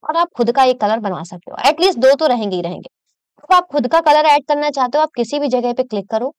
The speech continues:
और वहां पे जाके आप इसका कलर चेंज कर दो। आप अपने according इसमें कलर चेंज कर सकते हैं।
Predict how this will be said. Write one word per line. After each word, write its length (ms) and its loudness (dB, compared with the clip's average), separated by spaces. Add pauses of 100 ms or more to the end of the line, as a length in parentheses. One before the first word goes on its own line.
(140)
और 60 -2
वहां 280 -10
पे 120 -2
जाके 280 -2
आप 180 -2
इसका 240 -6
कलर 200 -6
चेंज 300 -8
कर 100 -18
दो। 180 -18 (480)
आप 140 0
अपने 240 0
according 340 0
इसमें 200 -6
कलर 200 0
चेंज 260 -6
कर 120 -8
सकते 320 -16
हैं। 40 -20